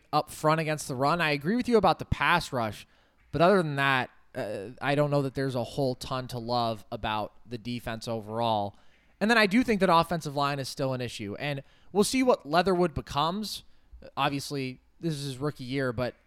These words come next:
not a very impressive campaign for him. And I know that when it comes to, like, win rates, as far as his one-on-one matchups, he's, like, right at the bottom of the league,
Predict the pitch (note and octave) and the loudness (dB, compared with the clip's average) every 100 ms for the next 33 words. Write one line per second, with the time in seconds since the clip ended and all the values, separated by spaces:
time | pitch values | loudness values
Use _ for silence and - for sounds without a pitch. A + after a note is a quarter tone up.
0 | - - D#3+ F#3+ E3+ C#3+ D3+ D3 C#3+ C3+ | -20 -8 0 4 4 2 0 0 -2 -4
1 | A#2+ D3 C3+ C#3 - C3+ B2+ C3+ C3 B2+ | -4 -4 -4 -8 -8 -6 -4 -6 -6 -6
2 | C3+ B2+ C3 F3+ E3 C#3+ C#3+ - C#3+ C#3+ | -4 -4 0 0 0 -4 -8 -4 -6 -4
3 | - C3 A#2+ A#2 - - _ _ _ _ | -6 -4 -2 -4 -6 -18 _ _ _ _
4 | _ _ _ _ _ - G#2 A2+ E3+ F#3 | _ _ _ _ _ -18 -12 -2 0 2
5 | F3 F#3+ G3+ - - - - C#3 - D#3 | 2 4 2 -2 -10 -10 -6 -4 0 2
6 | D3+ D3 C#3 D#3 D3+ D3 C#3+ C3+ C#3 F3 | 2 0 -2 -2 0 0 -2 -4 -4 -4
7 | - - D3+ C3 C3+ A#2+ - _ B2+ D3+ | -6 -6 -8 -6 -6 -6 -12 _ -4 0
8 | D3 C#3+ B2+ C3 B2+ B2+ B2 A#2+ A#2 A#2+ | 0 -2 -2 2 2 2 -2 -4 -4 -4
9 | A2 G#2+ | -6 -8